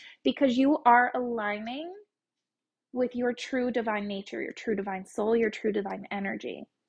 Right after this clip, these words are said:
And then what usually happens for me in this moment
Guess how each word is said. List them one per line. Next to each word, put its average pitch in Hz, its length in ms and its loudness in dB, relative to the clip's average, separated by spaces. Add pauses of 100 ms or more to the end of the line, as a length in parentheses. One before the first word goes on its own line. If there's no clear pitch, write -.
(1500)
And 247 80 8
then 240 120 10
what 226 140 8
usually 240 280 6
happens 214 420 4
for 202 160 -2
me 226 600 -2 (580)
in 233 160 4
this 214 220 -2
moment 202 400 -2